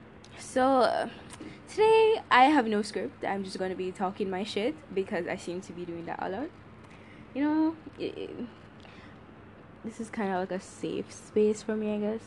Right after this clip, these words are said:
I don't know. Not even really like a safe space. Of, like a s-, feels like I'm talking to some, like, <sighs> I'm not, I'm not continuing that camera. So,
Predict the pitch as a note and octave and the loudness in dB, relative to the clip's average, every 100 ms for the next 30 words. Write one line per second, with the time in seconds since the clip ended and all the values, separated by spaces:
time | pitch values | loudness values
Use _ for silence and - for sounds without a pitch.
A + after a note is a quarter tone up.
0 | - - E3+ D#3+ G3 - - - - - | -6 -4 -4 -6 -8 -14 -20 -20 -20 -20
1 | - - - A3 A3+ A#3 F#3+ F#3 F3 F#3 | -18 -16 -6 0 2 2 2 4 2 2
2 | F3+ - E3+ - D3+ C3 G3+ - F3 F#3+ | -4 -6 -6 -4 -4 -4 -6 -4 -4 -4
3 | - - F#3+ F3 F3+ - - - - - | -10 2 4 4 0 -4 -20 -20 -20 -20
4 | - - - - - - C4 A#3+ G#3+ G#3 | -20 -20 -20 -20 -2 4 6 6 4 2
5 | G3 G#3 E3+ - E3+ - - D#3+ E3 - | -4 0 0 0 -8 -8 -6 -6 -6 -8
6 | - E3+ E3 - - - - - - - | -2 -2 -2 -6 -14 -18 -20 -20 -20 -20
7 | - - - - - - - - - - | -20 -20 -20 -20 -20 -20 -20 -20 -20 -20
8 | - - - - - - - - A#3 A#3+ | -20 -16 -8 -6 -6 -10 -14 -2 2 2
9 | - F3 G#3 G#3 F#3+ E3 D#3+ E3 D#3+ D#3+ | 0 -2 4 4 4 0 -6 -6 -4 -4
10 | - - E3+ D#3+ E3+ - - - - - | -6 -4 -2 -2 -4 -8 -18 -20 -20 -20
11 | - - - - - - D4+ D4 C#4+ | -20 -20 -20 -20 -6 6 8 8 6